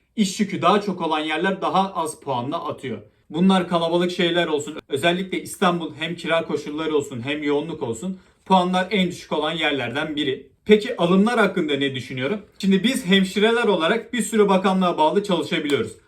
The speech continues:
Adalet Bakanlığı olsun, Sağlık Bakanlığı olsun, Gençlik ve Spor Bakanlığı olsun, Milli Eğitim Bakanlığı olsun.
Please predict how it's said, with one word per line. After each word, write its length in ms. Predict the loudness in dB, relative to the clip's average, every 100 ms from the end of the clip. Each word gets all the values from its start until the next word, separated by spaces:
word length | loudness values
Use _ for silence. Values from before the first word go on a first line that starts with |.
| _ -4
Adalet 460 | 2 4 4 2
Bakanlığı 440 | 0 2 2 2 2
olsun, 420 | 0 2 0 0
Sağlık 380 | 0 0 0 0
Bakanlığı 380 | 0 0 0
olsun, 340 | 0 -2 -2 0
Gençlik 340 | 0 -2 -4
ve 80 | -4
Spor 340 | -4 0 2
Bakanlığı 380 | 2 0 0 0
olsun, 240 | -2 -2 -4
Milli 180 | 0
Eğitim 260 | 0 0 -2
Bakanlığı 380 | -2 -2 -2 -2
olsun. 320 | -2 -6